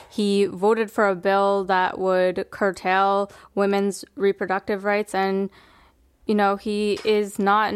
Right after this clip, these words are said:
a strong advocate for the Me Too movement. He's almost never brought it up, and he still supports abusers right here in New York nineteen, like Rensselaer County Executive Steve McLaughlin.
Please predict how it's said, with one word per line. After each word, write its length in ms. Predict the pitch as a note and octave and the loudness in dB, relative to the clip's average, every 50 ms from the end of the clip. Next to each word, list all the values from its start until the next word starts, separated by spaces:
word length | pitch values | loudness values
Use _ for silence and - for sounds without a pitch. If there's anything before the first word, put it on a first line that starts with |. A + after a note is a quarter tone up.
| G3+ - - | -6 -6 -2
a 120 | - A3 G#3 | -2 -2 -2
strong 320 | - - A3 G#3+ G#3+ G#3 | 0 0 0 2 2 2
advocate 560 | G3 A3+ A#3 A3 G#3 G3+ - - G#3 - - | 0 0 -2 -4 -8 -10 -6 -4 -4 -4 -2
for 100 | - A3 | -2 -2
the 140 | G#3+ G#3+ G#3 | -2 0 0
Me 180 | G#3 G#3+ A3+ G#3+ | 0 -2 -2 -2
Too 240 | - - B3 B3 | -2 -2 -2 0
movement. 460 | B3 A3 G3 F3+ F#3 F#3 F3+ F3+ - F#3+ | 0 -2 -2 -2 -4 -4 -6 -6 -6 -6
He's 260 | G3+ G3+ F#3+ - - | -6 -6 -4 -6 -6
almost 480 | - - G3+ G3 G3+ G3+ G#3 - - | -4 -2 -2 0 0 -2 -4 -4 -6
never 400 | - F#3+ F#3+ G3 G3+ G#3 G#3+ G#3 | -4 -2 0 0 0 0 0 0
brought 300 | G3 F#3 G3+ G3+ G3+ G3+ | 0 0 2 2 2 2
it 120 | F#3+ F#3+ F3+ | 0 -2 -2
up, 280 | F3+ F#3 G3+ G#3 - | 0 0 0 -2 -2
and 160 | G3 F#3+ F#3+ G#3 | -4 -4 -4 -4
he 100 | G#3+ G#3+ | -4 -6
still 300 | - - - G#3 G3+ G#3 | -6 -4 -2 -2 -2 -2
supports 640 | - - F3+ - - G#3+ G3+ G3+ G#3 G3 - - - - - - - - - | -4 -8 -10 -6 -4 -2 0 0 -2 -4 -8 -14 -18 -20 -20 -20 -20 -8 -4
abusers 720 | - G#3+ F#3 F3 G#3 G3+ A3 A3+ G3+ A3+ A3 G#3 G3+ F#3+ G#3 | -2 -2 0 0 0 2 2 2 2 2 2 0 0 0 0
right 240 | G#3 G#3 A3 - | 0 0 0 0
here 160 | G3 G#3+ G#3+ G#3+ | 0 0 0 2
in 100 | G#3 G#3 | 2 0
New 100 | G#3 G#3 | 0 0
York 200 | G#3+ G#3 G3+ - | 0 -2 -2 -2
nineteen, 720 | G#3+ G#3 G3+ G3+ G3 - - A#3 B3 A#3 A3 G#3+ G#3+ G#3 - - - - - | -2 -2 -2 -4 -4 -2 0 0 2 2 2 0 0 -2 -4 -10 -20 -10 -2
like 440 | - G#3+ G3+ G#3 G#3 G3+ - - - - | 2 2 4 2 2 -2 -6 -12 -16 -6
Rensselaer 580 | - A3+ G#3+ G#3+ G#3+ - - G#3+ G3+ G3 G3+ | -2 0 0 0 0 0 0 2 2 2 0
County 320 | G3+ - A3 G#3+ G#3 - G#3+ | -2 -2 -2 -2 0 -2 -4
Executive 680 | G3 F3+ - G#3 G#3+ G#3+ B3+ G3 F#3+ F#3+ G3 F#3+ - | -4 -4 -4 -6 -4 -4 -2 -2 0 0 -2 -2 -6
Steve 300 | - - - G#3 G#3 G3 | -8 -6 -4 -4 -2 -2
McLaughlin. 760 | G#3 G#3 G#3+ - A3+ A#3 C4+ - - - - - - A3 G#3+ | -4 -4 -4 -2 0 0 0 -2 -4 -6 -6 -6 -8 -10 -12